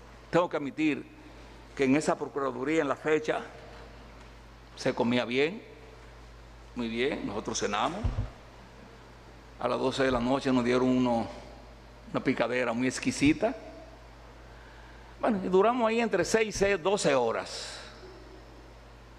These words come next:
Que posiblemente un interrogatorio seguido no fueron, no fueron mal-, no me maltrataron, eso, esa es la verdad, no me maltrataron.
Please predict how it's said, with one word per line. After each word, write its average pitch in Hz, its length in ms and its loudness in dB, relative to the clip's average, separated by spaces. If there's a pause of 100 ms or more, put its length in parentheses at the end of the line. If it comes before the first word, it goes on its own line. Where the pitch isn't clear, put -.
(1900)
Que 139 80 -2
posiblemente 190 760 2
un 143 200 2
interrogatorio 175 840 4 (760)
seguido 165 720 4 (1160)
no 139 120 4
fueron, 127 680 2
no 131 120 0
fueron 139 280 4
mal-, 127 200 0 (120)
no 135 120 -2
me 151 100 2
maltrataron, 151 760 -2
eso, 139 200 -8
esa 120 120 -2
es 117 160 0
la 123 60 6
verdad, 120 340 0
no 185 60 -2
me 135 80 2
maltrataron. 165 680 0